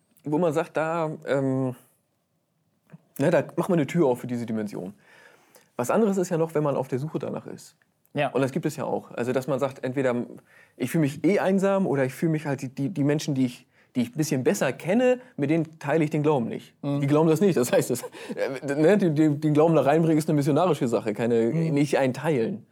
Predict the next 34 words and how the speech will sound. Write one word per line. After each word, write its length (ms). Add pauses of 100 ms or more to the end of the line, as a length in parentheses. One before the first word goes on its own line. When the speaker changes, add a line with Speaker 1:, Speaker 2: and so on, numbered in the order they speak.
(960)
Speaker 1:
Ähm, 500 (480)
vielleicht 200
kriegen 120
wir 60
das 120
ja 80
auch 60
noch 140
hin. 240 (200)
Speaker 2:
Ja. 240
Speaker 1:
So 120
ein 20
bisschen, 220
Matthias 280
hat 100
ja 60
einfach 180
gesagt, 300
wenn 100
du 60
dir 60
einen 100
Wegbegleiter 560
wünschst 280
oder 160
Wegbegleiterin, 720 (1120)
dann 160
überlege, 720
für 340
wen 420
könntest 300
du 60
das 160
sein? 280